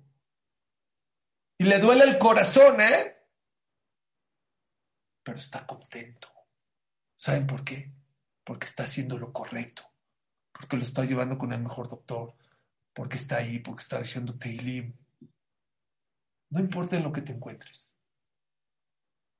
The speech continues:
No importa lo que estés pasando. Si haces lo correcto en la vida, vas a ser una persona feliz.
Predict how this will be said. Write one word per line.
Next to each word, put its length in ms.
No 60
importa 640
lo 140
que 80
estés 260
pasando. 520
Si 300
haces 300
lo 140
correcto 560
en 120
la 80
vida, 400
vas 160
a 20
ser 80
una 140
persona 320
feliz. 680